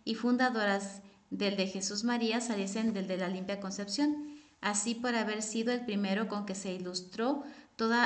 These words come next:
América. Desde el año mil quinientos treinta, en que la, lo fundó el ilustrísimo y venerable don Fray Juan de Zumárraga, primer prelado de la Iglesia mexicana,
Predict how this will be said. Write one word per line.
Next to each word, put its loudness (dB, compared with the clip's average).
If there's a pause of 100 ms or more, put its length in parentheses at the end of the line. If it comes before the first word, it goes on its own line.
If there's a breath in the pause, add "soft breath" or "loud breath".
América. -2 (600 soft breath)
Desde 2
el 2
año 8
mil 8
quinientos 0
treinta, -2
en -2
que -2
la, -2
lo -2
fundó -4
el -4
ilustrísimo 0
y 0
venerable -2
don -6
Fray -6
Juan -4
de -2
Zumárraga, 0 (340 loud breath)
primer -2
prelado 0
de -4
la -4
Iglesia -2
mexicana, -6